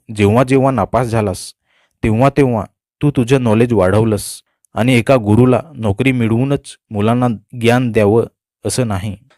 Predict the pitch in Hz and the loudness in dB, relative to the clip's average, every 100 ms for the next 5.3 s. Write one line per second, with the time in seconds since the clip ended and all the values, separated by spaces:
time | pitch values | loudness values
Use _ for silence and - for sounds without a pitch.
0 | _ 123 120 107 - 123 120 160 113 131 | _ 0 2 2 0 -4 -6 -6 -2 0
1 | 127 107 120 131 127 - 123 - 98 123 | 2 2 2 2 -2 -4 -6 -6 -4 -4
2 | 120 - _ 107 104 117 120 113 95 - | -4 -8 _ -4 0 0 0 -4 -8 -4
3 | 113 113 104 - - - _ _ _ 113 | -2 -2 -4 -8 -16 -16 _ _ _ 0
4 | 107 101 135 117 - 104 104 117 131 110 | 0 0 0 0 -2 -2 0 0 -2 0
5 | 98 95 113 | 0 2 0